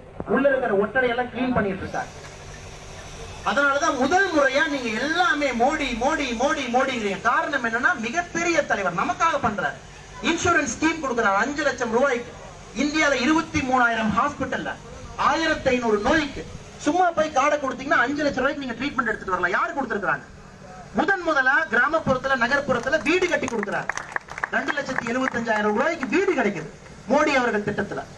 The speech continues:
But நம்ம கவர்மெண்ட்டுக்கும் வேற கவர்மெண்ட்டுக்கும் ஒரே ஒரு டிஃபரன்ஸ் பாத்தீங்கன்னா,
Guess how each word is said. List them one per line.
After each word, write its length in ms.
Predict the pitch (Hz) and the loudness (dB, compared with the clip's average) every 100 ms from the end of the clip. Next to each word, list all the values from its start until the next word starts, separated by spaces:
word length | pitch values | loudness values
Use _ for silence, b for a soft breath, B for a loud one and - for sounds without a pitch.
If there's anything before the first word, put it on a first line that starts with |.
| - - | -18 -6
But 120 | - 202 | -4 -2
நம்ம 340 | 214 339 370 | -2 0 0
கவர்மெண்ட்டுக்கும் 680 | 311 294 302 285 262 311 254 | 2 2 0 -2 -2 -4 0
வேற 240 | 247 277 | 2 2
கவர்மெண்ட்டுக்கும் 560 | 262 262 262 277 269 226 | 2 2 0 -4 0 2
ஒரே 180 | 240 311 | 2 2
ஒரு 180 | 269 | 2
டிஃபரன்ஸ் 360 | 220 220 277 269 220 | 0 0 0 2 0
பாத்தீங்கன்னா, 520 | 208 202 240 285 | 0 -2 0 2